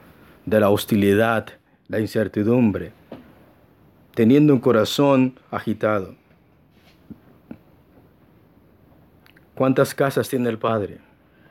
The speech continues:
Una. Pero dentro de esa casa hay muchas que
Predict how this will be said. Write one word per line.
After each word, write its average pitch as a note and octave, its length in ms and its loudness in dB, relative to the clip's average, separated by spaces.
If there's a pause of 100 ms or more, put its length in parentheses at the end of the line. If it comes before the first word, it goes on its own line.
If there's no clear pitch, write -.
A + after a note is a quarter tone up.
(1000)
Una. F#2+ 300 -4 (1400)
Pero A2 220 2
dentro C3+ 400 2
de B2 80 4
esa A#2 180 0
casa F#2 320 -2
hay G#2 100 2
muchas A2 440 0
que - 180 -12